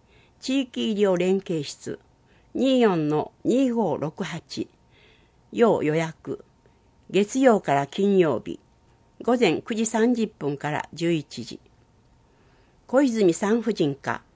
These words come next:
二四の三零零三。予約不要。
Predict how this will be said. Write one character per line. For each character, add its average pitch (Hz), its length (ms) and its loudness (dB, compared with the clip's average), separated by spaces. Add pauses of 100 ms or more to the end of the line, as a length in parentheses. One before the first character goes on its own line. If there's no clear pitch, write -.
(440)
二 254 260 4
四 185 300 4
の 147 240 -2 (200)
三 262 460 0
零 226 260 2
零 180 240 2
三。 - 260 -6 (960)
予 233 200 6
約 254 300 2
不 214 180 -4
要。 170 240 2